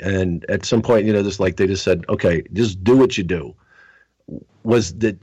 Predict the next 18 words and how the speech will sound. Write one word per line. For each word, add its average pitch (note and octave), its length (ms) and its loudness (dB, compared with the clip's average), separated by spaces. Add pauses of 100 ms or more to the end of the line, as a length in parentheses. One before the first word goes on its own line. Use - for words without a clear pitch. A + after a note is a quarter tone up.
did A2 140 -2
they C3 180 4
finally B2+ 500 2
just A2+ 220 -4
let A#2 200 0
go? A2+ 260 2
And, G2+ 240 -4
uh, A#2 260 -6
besides A2 440 -2
the F2 60 -10
storyline, E2+ 600 0
but F#2+ 160 -10
just - 220 -12
let G2+ 140 -4
you F#2+ 80 -6
do F#2 100 -6
your E2 160 -6
thing? E2 260 -14